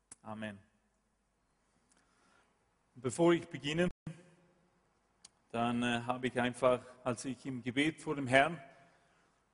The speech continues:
früh heute war, habe ich, ähm, zwei prophetische Worte bekommen für zwei Frauen hier drinnen. Und der Heilige Geist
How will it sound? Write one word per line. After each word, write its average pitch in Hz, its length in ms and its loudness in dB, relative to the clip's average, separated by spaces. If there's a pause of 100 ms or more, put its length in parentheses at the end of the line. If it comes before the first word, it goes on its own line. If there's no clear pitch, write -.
(280)
früh 139 280 -2
heute 131 340 4
war, 127 280 6
habe 131 220 2
ich, - 240 -10 (1300)
ähm, 117 580 -6 (100)
zwei 131 320 0
prophetische 135 520 -4
Worte 131 360 4 (120)
bekommen 131 480 -2 (1400)
für 131 500 2 (680)
zwei 135 320 2
Frauen 123 400 2
hier 113 180 -2
drinnen. 110 400 -6 (2250)
Und 131 100 -18
der 131 120 2
Heilige 170 320 6
Geist 175 500 4